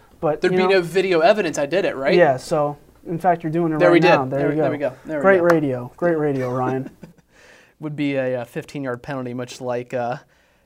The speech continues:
Speaker 2: uh, facetiously urinating on a football might be in
Speaker 1: Yeah.
Speaker 2: a game.
Speaker 1: That was a unique little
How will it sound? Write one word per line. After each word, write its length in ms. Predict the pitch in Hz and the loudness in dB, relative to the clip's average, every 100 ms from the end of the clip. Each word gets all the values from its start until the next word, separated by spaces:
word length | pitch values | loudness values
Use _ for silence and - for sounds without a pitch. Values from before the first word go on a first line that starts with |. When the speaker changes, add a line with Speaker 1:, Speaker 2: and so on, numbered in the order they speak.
| _ | _
Speaker 2:
uh, 220 | 123 110 | -8 -8
facetiously 800 | 107 143 - 202 190 180 - 156 147 | -8 -10 -6 -6 -6 -6 -4 -6 -2
urinating 580 | 175 175 165 160 156 | -2 -2 -2 -4 -6
on 140 | 143 135 | -6 -8
a 60 | |
football 580 | 120 151 143 123 113 - _ _ - | -8 -8 -4 -4 -4 -10 _ _ -4
might 200 | 160 175 | 0 4
be 80 | |
in 40 | 233 | 6
Speaker 1:
Yeah. 180 | 233 127 | 6 2
Speaker 2:
a 60 | |
game. 300 | 135 127 180 - - | -4 -8 -10 -12 4
Speaker 1:
That 160 | 262 | 8
was 100 | 269 | 8
a 60 | 175 | 6
unique 460 | 165 160 147 143 - | 2 0 0 -4 -6
little 440 | 160 151 139 | -4 -2 -4